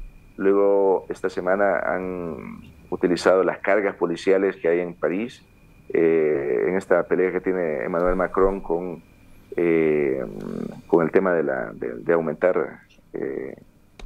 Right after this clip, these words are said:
la fecha de, de, de, de pensión, eh, de jubilación, perdón. Entonces, eh, se compara,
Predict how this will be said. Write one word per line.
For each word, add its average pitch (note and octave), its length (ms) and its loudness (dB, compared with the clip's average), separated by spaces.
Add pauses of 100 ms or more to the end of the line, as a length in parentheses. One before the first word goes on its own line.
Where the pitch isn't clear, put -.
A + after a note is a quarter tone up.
(200)
la F2 120 2
fecha F#2+ 280 2
de, D2 260 0
de, A1 340 -8
de, - 220 -12
de - 100 -2
pensión, A#2 520 0 (240)
eh, D#2 140 2
de D#2+ 120 2
jubilación, F#2+ 460 2
perdón. B2+ 320 0 (400)
Entonces, G#2+ 500 0 (360)
eh, G2+ 960 2
se - 160 -6
compara, D3 560 0